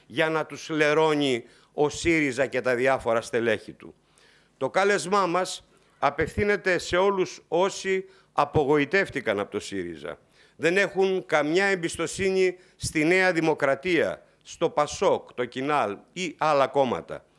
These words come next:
Και όλοι τους, ανεξάρτητα αν συμφωνούν σε όλα μαζί μας, συμφωνούν όμως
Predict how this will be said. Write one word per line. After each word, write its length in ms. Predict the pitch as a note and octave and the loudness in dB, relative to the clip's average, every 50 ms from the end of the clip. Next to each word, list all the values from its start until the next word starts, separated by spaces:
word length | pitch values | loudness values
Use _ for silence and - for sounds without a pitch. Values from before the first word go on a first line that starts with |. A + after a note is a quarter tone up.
| _ - _ _ _ | _ -20 _ _ _
Και 180 | _ - D3 C3+ | _ 0 2 4
όλοι 340 | C#3+ E3 F3+ G3 G3+ G3 F3+ | 4 4 2 2 0 -4 -8
τους, 380 | - A3 A3 G#3 - - - _ _ _ _ - _ _ _ - | -8 -8 -8 -8 -8 -12 -20 _ _ _ _ -20 _ _ _ -2
ανεξάρτητα 1160 | - D#3 D#3+ D#3+ D#3+ D#3 - - - G#3+ G#3+ G#3 G3 D3 D#3+ D#3 A#2+ - C3 A2+ G#2 - - - - - _ _ | 0 0 2 2 -2 -4 -4 -4 -2 0 0 0 0 -2 -4 -6 0 2 2 2 2 0 -4 -10 -20 -20 _ _
αν 220 | - D#3 F3+ F#3 | 0 0 0 0
συμφωνούν 680 | F3 - - F3+ F3+ D#3+ - D#3+ D#3+ E3 E3+ F3 F3 D3+ | -2 -4 -4 -4 -4 -4 -2 -2 -2 0 0 0 0 -2
σε 180 | - - F3+ | -2 0 2
όλα 280 | E3+ F3 F3+ F3 E3 D3 | 4 4 4 4 4 2
μαζί 340 | C#3 C3 A#2+ G#2+ - A#2 A2 | 2 2 0 -2 -2 -6 -4
μας, 400 | F#2+ E2 D2+ D2+ - - - _ _ _ _ _ _ | -4 -6 -8 -10 -14 -16 -20 _ _ _ _ _ _
συμφωνούν 920 | - - - D3+ D3+ C#3+ - - D3 D3 D#3+ F3+ G3 G3+ G3+ G3 F#3+ F3+ - _ _ _ _ _ _ _ _ _ _ | -10 -8 -6 -4 -6 -6 0 2 2 2 4 4 2 2 2 0 -4 -8 -12 _ _ _ _ _ _ _ _ _ _
όμως 680 | - C#3+ E3+ F3+ F3 F3 D3 F#3+ F#3 F3 - - - - | 2 4 4 4 4 4 2 2 2 0 -4 -10 -14 -16